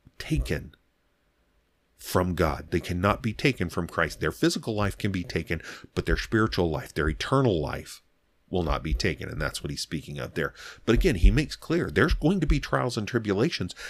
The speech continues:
and that's okay because it will result in an opportunity for your testimony, verse thirteen. So that's what he's talking about, th-, th-, that you're gonna have tri-, tribulation, but take courage, I've overcome the world. We see that in the verses we've seen. Um,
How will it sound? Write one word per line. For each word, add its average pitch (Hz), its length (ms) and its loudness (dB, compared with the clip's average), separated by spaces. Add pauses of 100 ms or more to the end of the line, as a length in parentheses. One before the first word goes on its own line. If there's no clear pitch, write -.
(160)
and 117 140 0
that's 147 160 2
okay 131 380 4
because 90 320 0
it 107 80 4
will 95 320 2
result 95 460 2
in 143 80 2
an 135 120 -2
opportunity 131 560 0
for 98 160 0
your 92 100 4
testimony, 87 460 -2
verse 76 260 -6
thirteen. - 560 -4 (760)
So - 180 -2
that's 135 200 2
what 160 120 2
he's 143 140 -2
talking 170 400 -6
about, 85 400 -4
th-, 90 140 -10
th-, 90 280 -2 (200)
that 92 220 4 (500)
you're 120 160 6
gonna 170 200 6
have 156 260 0
tri-, - 220 -4 (360)
tribulation, 131 720 2
but 104 140 -2
take 120 220 2
courage, 151 400 4
I've 202 240 -2
overcome 147 400 2
the 131 80 4
world. 120 320 0
We 90 100 -2
see 196 260 -4
that - 200 -4
in 87 80 -10
the 87 60 -4
verses 87 380 -4
we've 107 180 -4
seen. 113 360 -4 (540)
Um, 101 300 2